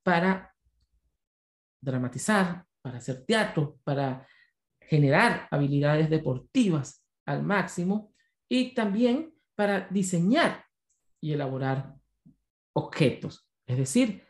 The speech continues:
estamos hablando de ocho inteligencias que posee el ser humano.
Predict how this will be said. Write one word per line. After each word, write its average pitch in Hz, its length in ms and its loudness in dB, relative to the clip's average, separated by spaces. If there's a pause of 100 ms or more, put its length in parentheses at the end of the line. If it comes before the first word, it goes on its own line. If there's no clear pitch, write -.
estamos 165 360 0
hablando 170 400 0
de 175 340 -6
ocho 269 580 -4
inteligencias 190 960 2 (180)
que 135 80 -4
posee 135 580 -4 (100)
el 127 120 -8
ser 117 260 -8
humano. 107 280 -6